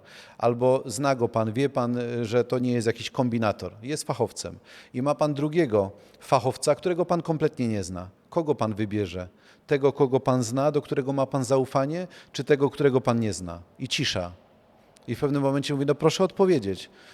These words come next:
"No wybiorę tego mojego zaufanego człowieka". Ja mówię: "No właśnie". I tak samo też jest, e, z poszczególnymi miastami i prezydentami. My się znamy jako prezydenci. E, e, szczebel samorządowy to nie są partie polityczne. Tu to działa zupełnie inaczej.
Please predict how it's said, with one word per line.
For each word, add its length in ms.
"No 100
wybiorę 400
tego 240
mojego 460
zaufanego 560
człowieka". 420
Ja 60
mówię: 140
"No 100
właśnie". 540
I 40
tak 180
samo 260
też 200
jest, 240
e, 100
z 120
poszczególnymi 680
miastami 500
i 60
prezydentami. 720
My 120
się 140
znamy 320
jako 200
prezydenci. 680
E, 60
e, 40
szczebel 420
samorządowy 600
to 100
nie 200
są 260
partie 340
polityczne. 600
Tu 120
to 120
działa 240
zupełnie 400
inaczej. 460